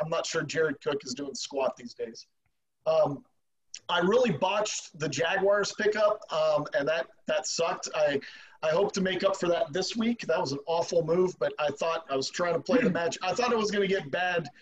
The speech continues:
uh, Ryan Fitzpatrick this week, and the Jaguars would take advantage, but no, they just suck. So that, that didn't work out too well. Um, I, overall, I feel really good about this week. I really do.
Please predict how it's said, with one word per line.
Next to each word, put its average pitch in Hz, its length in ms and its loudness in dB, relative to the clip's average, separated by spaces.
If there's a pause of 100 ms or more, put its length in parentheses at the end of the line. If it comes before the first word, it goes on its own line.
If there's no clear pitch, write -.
(280)
uh, 156 220 2
Ryan 165 320 2
Fitzpatrick 135 640 -2
this 135 240 -2
week, 131 260 0
and 123 120 -2
the 127 60 4
Jaguars 131 420 0
would 123 100 -6
take 139 160 0
advantage, 127 400 -2
but 123 140 -14
no, 131 180 0
they 139 100 2
just 139 280 -6
suck. 131 300 -2 (100)
So 135 440 0
that, 127 200 -4
that 127 160 0
didn't 120 160 -6
work 117 200 -4
out 123 140 0
too 123 120 -12
well. 117 200 -6 (520)
Um, 165 340 0 (240)
I, 220 80 -2 (100)
overall, 294 420 6
I 247 100 2
feel 320 220 4
really 233 320 4
good 208 180 2
about 180 240 2
this - 200 -2
week. 147 320 -6
I 160 100 2
really 214 280 2
do. 180 260 2